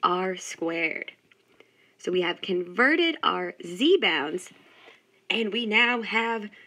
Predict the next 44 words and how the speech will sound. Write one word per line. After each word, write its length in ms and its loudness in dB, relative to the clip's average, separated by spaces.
beautiful 580 4
cylindrical 540 0
coordinates, 720 2
as 200 0
well 240 2
as 160 -2
the 160 0
divergence 580 2
of 140 -4
our 100 2
vector 320 2
field, 380 0
and 180 4
we're 120 2
officially 680 2
ready 240 4
to 100 2
set 220 0
up 140 -2
that 180 -4
triple 320 -2
integral 460 0
for 200 -2
the 120 -2
divergence 640 0
theorem. 420 0
All 240 4
right, 260 4
so 260 0
here 420 4
we 200 2
go. 280 2
We 160 0
are 120 4
ready 360 0
to 180 -4
evaluate 520 0
that 240 -6
triple 500 2
integral 480 -2
for 160 -4
the 100 -4
divergence 560 0
theorem. 360 -2